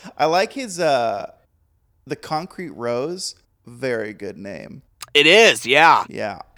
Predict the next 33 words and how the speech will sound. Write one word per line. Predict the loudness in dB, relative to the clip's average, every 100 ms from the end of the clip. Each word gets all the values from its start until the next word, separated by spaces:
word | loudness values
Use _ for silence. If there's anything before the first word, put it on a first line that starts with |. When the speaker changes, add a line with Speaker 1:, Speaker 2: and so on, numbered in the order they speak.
| _
Speaker 2:
Yeah, | 2 2
Sonny | 4 0
Speaker 1:
Yeah. | 2
Speaker 2:
Kiss | 0
is | 0 2
a |
lot | 4 4
of | 2
fun. | -2 -4 -8 _ _ _ _ _
Speaker 1:
Yeah. | -20 -20 _ _
Speaker 2:
Cool, | -2 0 0 -2 _ _
cool | -6 -6
gimmick. | -2 -4 -6 -14 _ _ _ _ _ _ _ _ _ _ _ _ _ _ _ _ -12
Speaker 1:
So | -10
this | -8 -4
match | 0 0 0
here | 2 4 4
we're | 4
watching, | 4 4 2 -2 -4 -2
uh, | -2 -2
<laughs> | -2 -4 -8 -10 -10 -12 -4 -4 0 -2 0
it's | -4 -2 -10 -12 _
good. | -8 -4 -2 0 0 -2 -6 _ _ _ _ _
See, | -10
it | -4
hasn't | -4 -4
really | -6
started, | -6 -2 -2 -2 -10
though, | -16 -16
so | -16 -14 -16 -18 _ _ _ _ _
it'll | -12 -8
get | -8
going. | -8 -8 -8 -12